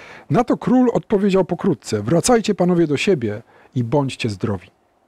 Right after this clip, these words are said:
Później król wszedł do pokojów królowej. Na powrotnej drodze stamtąd zaszedł mu drogę burmistrz elbląski i padając na kolana błagał o potwierdzenie artykułów zawartych między miastem a kompanią angielską.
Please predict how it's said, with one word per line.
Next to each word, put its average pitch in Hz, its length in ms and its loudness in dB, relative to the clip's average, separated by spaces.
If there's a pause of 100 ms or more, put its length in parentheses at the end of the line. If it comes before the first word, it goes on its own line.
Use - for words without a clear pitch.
(720)
Później 233 340 2
król 202 200 0
wszedł 180 220 0
do 180 100 2
pokojów 151 360 -2
królowej. 107 380 -2
Na 151 100 0
powrotnej 226 440 0
drodze 220 280 2
stamtąd 196 460 0
zaszedł 196 340 0
mu 175 60 -2
drogę 175 240 2
burmistrz 190 420 0
elbląski 180 720 2 (280)
i 156 60 0
padając 165 420 2
na 160 80 0
kolana 170 340 2
błagał 170 440 2
o 165 60 -2
potwierdzenie 165 580 -2
artykułów 156 640 -2 (240)
zawartych 151 480 0
między 131 260 0
miastem 156 400 0
a 135 80 -6
kompanią 139 540 0
angielską. 120 520 -4